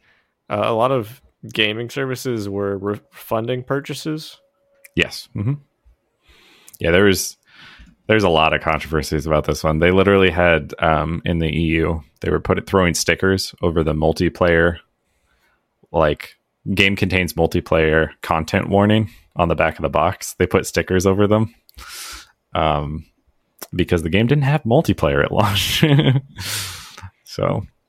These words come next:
Speaker 2: I think that th-, this'll, this'll go down in the history books as, like, how you do not handle the game launch.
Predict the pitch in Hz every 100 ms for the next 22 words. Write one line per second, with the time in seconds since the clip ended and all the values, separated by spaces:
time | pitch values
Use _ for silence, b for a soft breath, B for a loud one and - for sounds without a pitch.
0 | _ _ _ _ _ _ _ _ _ _
1 | _ _ _ _ _ - 107 110 101 -
2 | - 101 90 92 85 87 92 95 87 82
3 | 78 78 73 71 78 - 76 73 71 -
4 | - 71 76 76 - 87 87 80 78 80
5 | 76 76 76 76 50 - - - 120 113
6 | - -